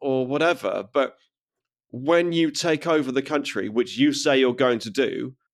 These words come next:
what are you gonna do now? How are you gonna, a-, and then she mumbled something about the windfall tax on, like, energy companies, like, "Yep, you've already spent that on health.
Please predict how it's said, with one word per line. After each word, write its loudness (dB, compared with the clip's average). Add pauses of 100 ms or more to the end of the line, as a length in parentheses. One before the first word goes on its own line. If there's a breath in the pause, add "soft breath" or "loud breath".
what -8
are -4
you -2
gonna -4
do 0
now? -2 (240)
How 0
are 2
you 2
gonna, 0
a-, -2
and 0
then 2
she -2
mumbled 0
something -2
about 2 (340)
the 4
windfall 2
tax -6 (260)
on, 2 (260)
like, 0
energy 2
companies, 0
like, 2
"Yep, 2
you've 2
already 4
spent 2
that 2
on 0
health. -4